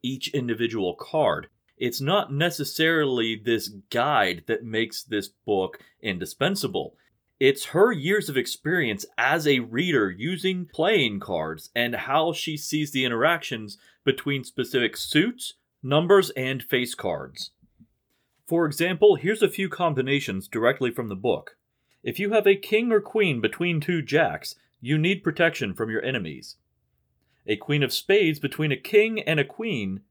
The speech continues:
is a warning of a possible breakup. If you have a seven, ten, and three of diamonds, a secret will soon be told. Even that is just a small sample of the experience and knowledge that Starr brings to this book.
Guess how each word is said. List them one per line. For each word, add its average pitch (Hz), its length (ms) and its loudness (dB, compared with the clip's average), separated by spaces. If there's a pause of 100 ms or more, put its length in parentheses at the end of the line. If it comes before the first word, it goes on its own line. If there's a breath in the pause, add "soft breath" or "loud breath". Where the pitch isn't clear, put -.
(120)
is 123 180 0
a 123 80 4
warning 127 500 2
of 113 180 -2
a 120 60 0
possible 104 480 0
breakup. 117 500 -2 (1200)
If 135 140 0
you 151 120 0
have 170 240 4
a 160 120 2
seven, 139 520 -2 (160)
ten, 135 480 -2
and 113 260 -2
three 147 440 0
of 107 160 -2
diamonds, 107 640 -2 (100)
a 131 140 0
secret 123 580 -2
will 117 140 -2
soon 156 340 -2
be 170 160 0
told. 147 440 -4 (720)
Even 165 360 -2
that 135 220 6
is 104 140 0
just 131 300 -2
a 120 80 4
small 156 460 -2
sample 143 520 2
of 101 120 -4
the 110 120 4
experience 104 760 -2
and 110 220 -4
knowledge 104 500 0
that 113 180 0
Starr 165 340 0
brings 127 400 0
to - 120 -6
this 110 180 -4
book. 135 420 -2